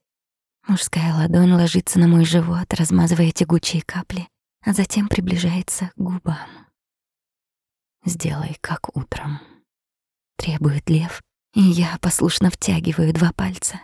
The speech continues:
ощутив его вкус на языке. Блядь. Полустон, говорящий обо всём.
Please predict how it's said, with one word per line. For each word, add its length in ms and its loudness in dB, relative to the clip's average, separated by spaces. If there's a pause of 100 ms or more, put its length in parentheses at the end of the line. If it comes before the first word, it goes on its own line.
(380)
ощутив 640 -4
его 260 2
вкус 360 -6
на 80 -2
языке. 460 -4 (1160)
Блядь. 840 -6 (520)
Полустон, 760 -2
говорящий 600 2
обо 160 -2
всём. 460 -6